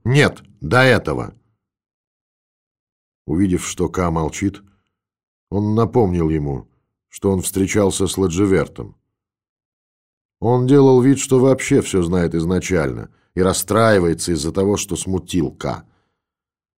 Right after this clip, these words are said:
Ка и в этом попытался углядеть их доброе намерение. Если бы это был обычный полицейский комиссар, он стал бы утверждать, что Ка скрывает эту встречу,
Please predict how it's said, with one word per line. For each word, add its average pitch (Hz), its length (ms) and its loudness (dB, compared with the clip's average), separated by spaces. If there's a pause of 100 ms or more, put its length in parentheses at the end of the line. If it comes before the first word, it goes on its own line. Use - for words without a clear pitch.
(420)
Ка 143 180 2
и 147 60 6
в 135 100 6
этом 107 300 2
попытался 101 560 0
углядеть 95 480 2
их 90 140 0
доброе 82 460 0
намерение. 69 720 -4 (1600)
Если 110 300 2
бы 117 80 2
это 117 120 2
был 113 320 2 (120)
обычный 98 580 0
полицейский 101 680 0
комиссар, 87 600 -4 (540)
он 107 140 -2
стал 143 260 2
бы 131 80 4
утверждать, 120 540 2
что 113 180 -2
Ка 123 160 0
скрывает 120 640 2
эту 92 160 -4
встречу, 73 600 -4